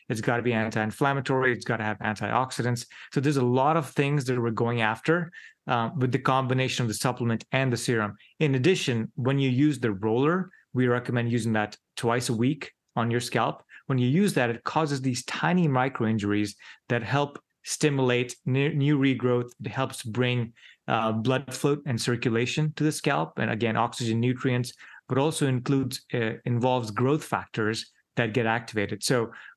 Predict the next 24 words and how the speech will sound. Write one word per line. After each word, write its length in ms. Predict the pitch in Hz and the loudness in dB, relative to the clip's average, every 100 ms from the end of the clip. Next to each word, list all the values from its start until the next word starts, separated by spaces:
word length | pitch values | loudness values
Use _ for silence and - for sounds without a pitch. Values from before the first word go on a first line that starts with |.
| 139 | -2
when 100 | 139 143 | 2 2
you 80 | 147 - 156 | 0 0 0
have 100 | 147 | 2
those 200 | 139 127 - 160 | 0 0 0 2
tiny 180 | 165 139 151 | 2 2 0
micro 200 | 156 135 127 | 0 0 0
injuries 280 | 113 113 117 | 0 -2 -2
in 40 | |
the 140 | 104 - | -4 -2
scalp, 260 | 147 127 117 - _ _ - | 0 0 -2 -14 _ _ -4
in 80 | 135 | -2
the 140 | 123 - | 0 2
supplement, 500 | 185 180 123 117 110 | 2 2 0 0 0
we've 180 | 117 113 131 | 0 0 2
added 420 | 127 123 117 - - | 2 2 -2 -8 -2
copper 320 | 143 139 120 120 | 0 0 -2 -2
and 100 | 113 110 | -2 0
zinc 220 | 143 135 123 - _ _ _ 123 | 0 0 -4 -12 _ _ _ -4
and 100 | 110 120 | 0 2
vitamin 260 | 123 120 | 2 0
C 260 | 117 - 147 | -2 0 2
that 160 | 120 117 143 | 2 -2 -2
help 140 | 135 123 - _ _ - 175 | -4 -6 -18 _ _ 0 2
increase 440 | 170 135 127 123 | 2 2 2 0